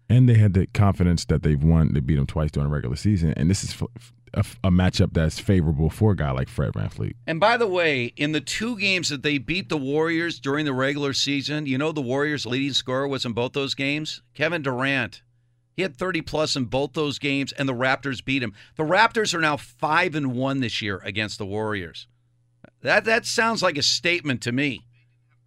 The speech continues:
Speaker 2: Hey, oh, well, exactly. Now you could say Steph and Draymond were at one of those games, but Durant played in both those regular season games and scored thirty plus.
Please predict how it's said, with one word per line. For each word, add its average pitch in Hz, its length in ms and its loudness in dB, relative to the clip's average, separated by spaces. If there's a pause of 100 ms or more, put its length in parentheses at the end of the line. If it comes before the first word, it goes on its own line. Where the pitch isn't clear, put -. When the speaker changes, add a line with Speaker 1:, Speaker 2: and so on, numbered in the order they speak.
(1160)
Speaker 2:
Hey, 139 220 0
oh, 139 120 2
well, 139 200 2
exactly. 135 560 0
Now 139 140 2
you 139 160 -2
could 127 120 -4
say 131 220 2
Steph 143 380 0
and 131 100 -2
Draymond 127 400 0
were 117 160 -2
at 120 220 -2
one 131 180 -2
of 127 80 -2
those 120 160 -2
games, 123 220 -4
but 135 120 0
Durant 247 380 0
played 214 240 2
in 160 80 -2
both 156 280 0
those 135 200 0
regular 113 320 -2
season 110 380 -4
games 87 420 -10
and 233 300 0
scored 190 400 0
thirty 180 300 0
plus. 143 540 -2